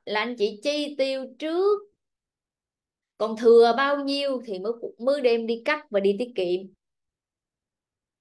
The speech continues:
Không bao giờ thừa. Nếu như cái số tiền các anh chị ha, hiếm lắm nó mới thừa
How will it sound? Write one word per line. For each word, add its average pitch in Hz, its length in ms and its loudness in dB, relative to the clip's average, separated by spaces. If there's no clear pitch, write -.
Không 285 280 -2
bao 269 220 -2
giờ 202 200 0
thừa. 185 320 -6
Nếu 269 240 0
như 302 140 -4
cái 294 120 -2
số 311 240 -2
tiền 185 260 -4
các 254 80 -4
anh 240 160 -6
chị 180 200 -6
ha, 208 280 -10
hiếm 320 240 2
lắm 302 240 -2
nó 359 80 -10
mới 208 120 -8
thừa 196 260 0